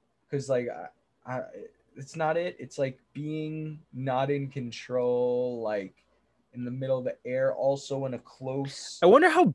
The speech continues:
Speaker 2: big, like, that basket actually is. Like, are you
Speaker 1: I
Speaker 2: just kinda,
Speaker 1: bet
Speaker 2: like,
Speaker 1: it's
Speaker 2: standing there looking over the edge of the ground?
Speaker 1: I bet, dude, I bet they're, like, eight feet by eight feet. If I had to guess, I bet they're, like, so it's a, it's a decent sized platform, but not, like, a lot.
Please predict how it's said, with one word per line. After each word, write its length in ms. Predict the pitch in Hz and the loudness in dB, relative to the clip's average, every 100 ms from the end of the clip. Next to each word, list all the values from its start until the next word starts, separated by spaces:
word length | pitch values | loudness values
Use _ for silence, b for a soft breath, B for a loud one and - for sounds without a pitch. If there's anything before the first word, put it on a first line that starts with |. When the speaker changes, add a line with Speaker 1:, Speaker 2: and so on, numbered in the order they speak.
| - | 6
Speaker 2:
big, 200 | 160 165 | 4 8
like, 160 | 160 | 6
that 160 | 135 135 | 6 4
basket 420 | 117 120 131 131 | 4 4 2 0
actually 320 | 117 120 120 107 | 0 0 -4 -4
is. 140 | 104 | -4
Like, 80 | 117 | 2
are 40 | 131 | 4
you 120 | 160 | 6
Speaker 1:
I 40 | |
Speaker 2:
just 100 | 175 | 4
kinda, 160 | 165 240 | 6 8
Speaker 1:
bet 60 | 240 | 8
Speaker 2:
like, 80 | |
Speaker 1:
it's 80 | 208 | 6
Speaker 2:
standing 480 | - - 175 156 175 | 0 2 4 4 6
there 140 | 175 | 4
looking 440 | 160 139 143 165 156 | 4 4 2 2 2
over 220 | 151 156 | 4 4
the 140 | 139 | 2
edge 200 | 123 135 | 2 2
of 80 | 139 | -2
the 60 | 120 | -6
ground? 680 | 113 117 101 101 110 139 156 | -4 -4 -4 -2 -2 2 4
Speaker 1:
I 120 | 170 | 4
bet, 240 | 190 226 233 - - 143 | 4 0 -2 -8 -18 -8
dude, 200 | 170 151 | -2 0
I 100 | 156 | 0
bet 220 | - - | -2 -2
they're, 120 | 190 | -2
like, 260 | 185 151 - - | 0 -2 -8 -4
eight 220 | 151 143 | -2 -2
feet 260 | - 147 | -8 -8
by 140 | 131 131 | 0 0
eight 260 | 123 120 - | 0 -4 -8
feet. 200 | 113 - | -12 -8
If 140 | 123 | -2
I 80 | 139 | 0
had 200 | 156 185 | 0 0
to 60 | 185 | -4
guess, 480 | 135 120 131 - - | -2 0 0 -4 -2
I 100 | 143 | 0
bet 220 | 143 139 | 2 2
they're, 100 | 143 | 2
like, 300 | 139 123 123 - _ _ _ _ _ _ _ _ _ | 0 0 -2 -10 _ _ _ _ _ _ _ _ _
so 200 | - 165 160 | 4 4 4
it's 140 | 156 | 0
a, 60 | 185 | -6
it's 240 | 170 160 | -6 -6
a 40 | |
decent 460 | 156 135 190 185 185 | -6 -4 -6 -4 -6
sized 340 | 151 147 139 - | -2 0 -2 -2
platform, 600 | 127 113 151 165 190 208 _ _ _ _ _ | -4 -4 -2 -2 -4 -8 _ _ _ _ _
but 180 | 165 143 | 2 4
not, 280 | 143 139 143 | 2 0 0
like, 240 | 143 135 - | -2 -2 -6
a 60 | |
lot. 400 | 117 107 95 92 | -4 -2 -2 -6